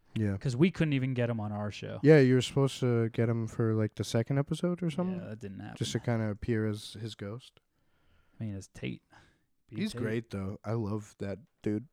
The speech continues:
Speaker 2: He's great. Um,
Speaker 1: He's one
Speaker 2: so
Speaker 1: of those
Speaker 2: Monster is
Speaker 1: actors.
Speaker 2: gonna be, I'm, I'm really looking forward to Monster. I don't know what the neighborhood is. Um, but I guess that's coming.
Speaker 1: Oh, shit ton of N C I Ss.
Speaker 2: The Offer,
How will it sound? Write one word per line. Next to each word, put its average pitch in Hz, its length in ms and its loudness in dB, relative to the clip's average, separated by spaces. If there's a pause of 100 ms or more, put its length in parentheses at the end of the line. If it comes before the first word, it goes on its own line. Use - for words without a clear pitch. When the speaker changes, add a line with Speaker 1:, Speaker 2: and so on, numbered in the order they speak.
(100)
Speaker 2:
He's 165 100 -6
great. 220 240 0 (420)
Um, 123 460 -2
Speaker 1:
He's 127 100 -10
one 135 100 -2
Speaker 2:
so 147 40 4
Speaker 1:
of 139 60 0
those 147 60 4
Speaker 2:
Monster 196 420 6
is 165 100 4
Speaker 1:
actors. 147 60 -2
Speaker 2:
gonna 165 140 2
be, 147 140 0
I'm, 143 240 2
I'm 147 200 2
really 143 320 4
looking 131 200 0
forward 123 280 0
to 117 40 -2
Monster. 113 640 -2
I 120 60 -4
don't 117 120 -4
know 113 100 -4
what 113 100 -4
the 107 80 -8
neighborhood 104 580 -4
is. 104 240 -10 (640)
Um, 110 240 -10 (720)
but 104 120 -4
I 104 60 -4
guess 117 220 -2
that's 143 280 -2
coming. 131 460 -2
Speaker 1:
Oh, 107 40 -14
shit 110 300 -10
ton 107 180 -6
of 104 340 -4 (260)
N 104 100 -10
C 110 160 -6
I 101 200 -2
Ss. 104 420 -10 (100)
Speaker 2:
The 117 140 0
Offer, 127 720 0